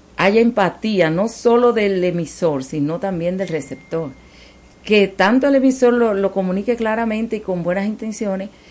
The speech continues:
pero el receptor también coopere para comprender, eh, y us-, sobre todo los valores,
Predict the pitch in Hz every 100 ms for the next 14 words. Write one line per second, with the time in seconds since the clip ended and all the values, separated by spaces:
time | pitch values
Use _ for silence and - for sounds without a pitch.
0 | - - 220 208 190 190 180 180 175 185
1 | 170 175 175 196 175 156 185 170 143 135
2 | 135 131 127 127 131 156 143 143 185 208
3 | - - - - 143 143 135 135 131 160
4 | 156 156 - - - 170 160 151 156 175
5 | 185 156 143 135 131 151 156 131 120